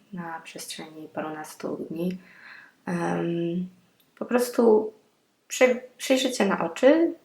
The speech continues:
i zauważycie, że ta osoba zupełnie nie jest odpowiednią osobą dla was, więc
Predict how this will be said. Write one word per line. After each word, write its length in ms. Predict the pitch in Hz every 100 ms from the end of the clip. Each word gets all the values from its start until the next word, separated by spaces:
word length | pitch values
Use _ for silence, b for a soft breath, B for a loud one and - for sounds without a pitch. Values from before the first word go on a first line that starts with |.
| -
i 240 | 214 214 196
zauważycie, 680 | 208 220 196 170 185 180 208
że 60 | - _ _ - -
ta 140 | 190
osoba 320 | 185 190 180
zupełnie 440 | 165 - 165 160 160
nie 120 | 143
jest 180 | 151 -
odpowiednią 460 | - 147 143 143
osobą 300 | 139 - 143
dla 120 | 147
was, 180 | 147 143
więc 260 | 165 156